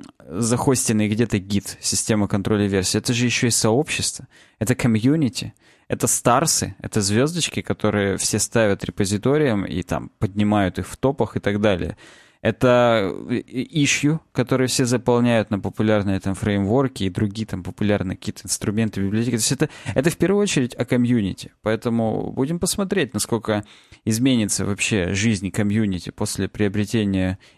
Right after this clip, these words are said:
их Microsoft. Ну, уже много всяких смешных картинок было, типа, как выглядит GitHub после присоединения, и там просто, а, обновление устанавливается, как на винду, и колёсико <laughs> так крутится, типа, «Обновляю GitHub»,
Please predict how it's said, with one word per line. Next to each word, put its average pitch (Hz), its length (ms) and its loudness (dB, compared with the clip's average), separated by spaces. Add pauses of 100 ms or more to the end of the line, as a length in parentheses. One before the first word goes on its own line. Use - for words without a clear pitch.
(120)
их - 180 -8
Microsoft. 104 720 -2
Ну, 175 260 -2
уже 143 300 0
много 147 380 2
всяких 107 400 -2 (380)
смешных 127 500 0
картинок 117 520 0
было, 110 220 4
типа, - 260 -4
как 135 260 -2
выглядит 107 480 0
GitHub 110 440 -2
после 101 300 0
присоединения, 110 720 2
и 95 40 0
там 104 200 0
просто, 101 540 0 (360)
а, 90 140 2
обновление 110 800 4
устанавливается, 95 840 0
как - 200 -12
на 104 80 0
винду, 98 360 0
и 92 80 0
колёсико 104 560 0
<laughs> - 40 -10
так 156 120 2
крутится, 131 420 4
типа, 110 280 0
«Обновляю 113 560 4
GitHub», 101 400 0